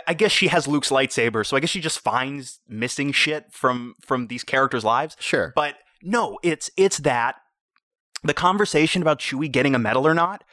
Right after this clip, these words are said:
Speaker 1: has nothing to do with anything that's in any of the movies. It's all internet fan conversation.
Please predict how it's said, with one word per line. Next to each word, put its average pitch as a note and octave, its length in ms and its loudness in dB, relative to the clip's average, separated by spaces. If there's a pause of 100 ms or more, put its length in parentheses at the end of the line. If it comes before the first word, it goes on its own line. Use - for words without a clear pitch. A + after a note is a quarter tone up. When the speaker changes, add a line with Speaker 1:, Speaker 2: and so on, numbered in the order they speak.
(140)
Speaker 1:
has C#3 160 -6
nothing C3+ 480 -2
to - 80 -12
do B2+ 140 -10
with A#2 240 -14
anything C3 380 -10
that's C3 160 -14
in A#2+ 160 -14
any A#2 200 -8
of C#3 120 -4
the D3 60 0
movies. C3+ 440 0
It's - 200 -16 (100)
all A#2+ 360 2
internet A#2+ 520 -4
fan G#2 380 -4
conversation. G2+ 840 -16